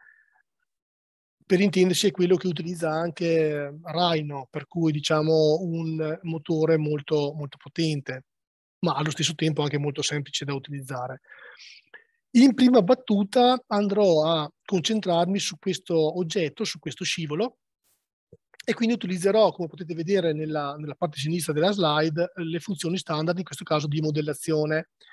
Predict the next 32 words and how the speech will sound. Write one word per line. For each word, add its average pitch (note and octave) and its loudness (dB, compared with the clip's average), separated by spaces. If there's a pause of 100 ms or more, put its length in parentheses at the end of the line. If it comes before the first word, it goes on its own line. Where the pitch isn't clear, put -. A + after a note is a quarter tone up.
(460)
e A3 4
in G3 6
particolare F#3+ 4
andrò F3+ -2
ad D#3 -8
estrudere, D#3 -6
diciamo D3 -4
così, D#3+ 0 (260)
la G3 2
sezione G3 2
lungo F3+ -2
un E3+ -2
determinato D#3 -2 (240)
percorso D3+ -8
tracciato, D3 -6
che C#3+ -8 (680)
in E3 -6
questo D#3+ 0
caso D#3 2
potrebbe D#3 2
essere D#3 2
una C3+ -4
linea E3 -2
tre F#3 0
D F3 -4
piuttosto D#3 -2
che D#3+ -2
lo F3+ 2
spigolo, E3+ 0
ad E3+ 0
esempio, D3+ -2
della D3 -6